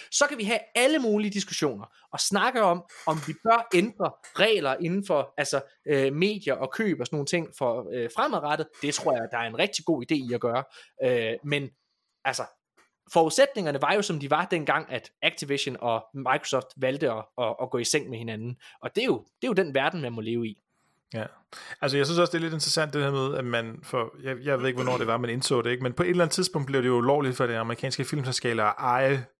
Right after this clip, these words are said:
Speaker 2: øh, biograferne.
Speaker 1: Ja.
Speaker 2: Det, det, det indså man ret hurtigt, at det gik simpelthen ikke, at, at, at, øh, Century Fox, de, de havde biografer også. Fordi så, altså, det var skævvridende, ikke? Det, det kunne ikke nytte noget, at de kunne have det.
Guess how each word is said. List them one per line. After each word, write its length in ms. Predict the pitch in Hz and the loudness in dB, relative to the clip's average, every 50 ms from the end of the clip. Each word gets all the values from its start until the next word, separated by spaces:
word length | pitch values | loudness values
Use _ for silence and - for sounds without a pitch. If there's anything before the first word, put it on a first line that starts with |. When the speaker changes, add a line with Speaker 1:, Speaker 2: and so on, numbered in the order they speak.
| - - | -16 -8
Speaker 2:
øh, 60 | 107 | 0
biograferne. 600 | - 127 123 123 123 113 104 - 110 101 98 101 - _ _ _ _ - - | 2 2 4 4 4 2 2 0 -4 -12 -14 -14 -18 _ _ _ _ -8 -2
Speaker 1:
Ja. 60 | - | 0
Speaker 2:
Det, 180 | 160 165 160 | 2 2 2
det, 300 | - 156 147 - 160 - - | 0 -4 -2 -2 -4 0 4
det 60 | 170 | 6
indså 300 | 175 165 170 - - 175 | 6 6 4 4 4 4
man 200 | 147 135 127 123 | 4 4 2 4
ret 140 | 135 143 147 143 | 4 4 4 4
hurtigt, 380 | 156 156 160 180 190 190 151 | 4 6 6 6 6 4 2
at 120 | 147 - - | 2 0 -2
det 120 | 147 - | -2 -2
gik 140 | 196 190 - | 0 2 2
simpelthen 440 | - - 170 151 139 131 127 123 123 | 2 2 2 2 2 2 2 2 4
ikke, 380 | 123 135 151 156 147 131 120 120 | 4 4 4 4 4 4 4 2
at, 220 | 120 117 110 107 - | 2 0 0 0 0
at, 260 | 117 117 107 - - | -2 -2 -2 -2 -4
at, 200 | 120 113 110 123 | -4 -4 -4 -2
øh, 220 | 117 110 107 107 107 - - - - - - - _ _ _ - - | -4 -2 -2 -4 -6 -8 -14 -20 -18 -18 -20 -20 _ _ _ -4 0
Century 320 | - 143 139 - 143 123 - | 0 0 2 2 2 2 4
Fox, 320 | - 156 170 190 - - - - - | 6 6 6 6 4 0 -4 -4 -4
de, 160 | - 156 156 | -6 -6 -6
de 180 | 139 - 165 131 | -4 -2 0 2
havde 200 | - 147 135 123 | 4 4 2 4
biografer 580 | 131 131 120 - - 123 123 123 113 - - 98 | 4 2 2 4 4 4 6 6 4 2 0 -6
også. 240 | 90 92 - - - - | -6 -6 -6 -6 -8 -8
Fordi 200 | - 123 127 120 | -6 -4 -2 0
så, 140 | 175 180 180 - 160 - - | 0 0 -2 -4 -12 -8 -4
altså, 240 | - - 147 - - - - - - | -2 0 0 -2 -4 -10 -16 -6 0
det 80 | 175 165 | 2 4
var 80 | 175 160 | 4 4
skævvridende, 560 | - - 147 147 151 127 123 113 104 107 113 | 4 6 4 4 6 4 2 2 2 2 0
ikke? 120 | 117 - | -2 -2
Det, 200 | - 151 - - | -2 -4 -2 -2
det 80 | 175 - | 0 2
kunne 100 | 180 180 | 2 2
ikke 140 | 185 180 151 | 4 2 0
nytte 200 | 156 - - 127 | 0 2 2 2
noget, 380 | 120 117 120 127 135 143 147 | 4 6 6 6 6 4 2
at 200 | - 123 113 - | 0 -2 -6 -8
de 40 | 131 | -8
kunne 200 | - - 127 - | -6 -6 -6 -4
have 220 | - - 143 135 - - | 0 2 2 2 2 2
det. 160 | 117 113 | 0 0